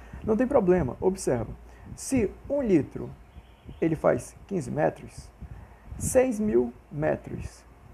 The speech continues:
ele faz com quantos litros? Bom, aí a partir daqui agora você tem que saber os princípios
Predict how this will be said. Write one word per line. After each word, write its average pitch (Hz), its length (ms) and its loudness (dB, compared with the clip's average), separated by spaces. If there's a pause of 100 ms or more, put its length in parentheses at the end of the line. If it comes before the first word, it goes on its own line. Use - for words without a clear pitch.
(140)
ele 196 160 4
faz 190 420 0 (960)
com 190 160 2
quantos 202 280 2
litros? - 560 -6 (500)
Bom, 170 200 4 (120)
aí 147 120 2
a 139 80 4
partir 123 280 -8
daqui 156 200 0
agora 190 380 4 (100)
você 180 160 -8
tem 190 140 -6
que 185 60 -10
saber 185 160 0
os 180 80 -6
princípios 185 520 -6